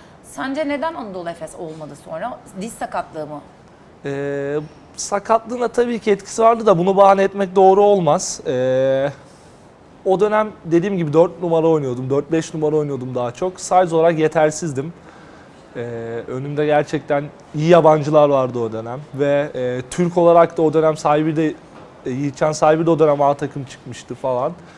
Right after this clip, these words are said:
Speaker 2: Hani Türk oyuncu şeyi aslında orada doluydu. Yani çok zordu orada şansım ama Koç Ergin Ataman beni, e, kampa getirdiler aslında Bormio kampına. Orada bir ay kadar takımla birlikte antrenman yaptım, şey yaptım ama, e, yetersizdim o dönem. Şutum da daha yetersizdi. Oyun bilgim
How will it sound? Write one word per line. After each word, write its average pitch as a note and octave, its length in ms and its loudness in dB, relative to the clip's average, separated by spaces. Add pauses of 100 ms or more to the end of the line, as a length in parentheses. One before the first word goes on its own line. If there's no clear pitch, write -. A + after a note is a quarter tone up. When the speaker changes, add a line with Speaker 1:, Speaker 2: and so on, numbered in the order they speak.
(140)
Speaker 2:
Hani D#3 200 -2
Türk G#3 280 -4
oyuncu F#3+ 540 2 (120)
şeyi F3 280 6
aslında F3 280 4
orada F3 260 6
doluydu. E3 560 4
Yani C3+ 200 -6
çok G3 220 6
zordu E3+ 300 6
orada C#3 260 4
şansım C#3 400 -8
ama A#3+ 160 -6 (540)
Koç G#3 280 2
Ergin F#3+ 240 4
Ataman G3+ 400 2
beni, G#3 300 0 (100)
e, D3 220 0
kampa E3+ 320 2
getirdiler G3 400 4
aslında E3 320 4
Bormio D3 340 2
kampına. D3 360 -6
Orada E3 260 2
bir F3+ 160 6
ay F3 120 6
kadar E3+ 300 2 (120)
takımla E3+ 420 -2
birlikte D#3 280 -4
antrenman D#3+ 460 -2
yaptım, D3+ 300 -6
şey - 120 -6
yaptım D#3+ 340 -2
ama, A3 260 -4 (520)
e, D3+ 80 0
yetersizdim G#3 640 2
o D3+ 140 4
dönem. C3 320 -6
Şutum - 360 -6
da E3+ 100 6
daha D3 160 4
yetersizdi. C#3 500 -4
Oyun E3 320 0
bilgim E3+ 380 -2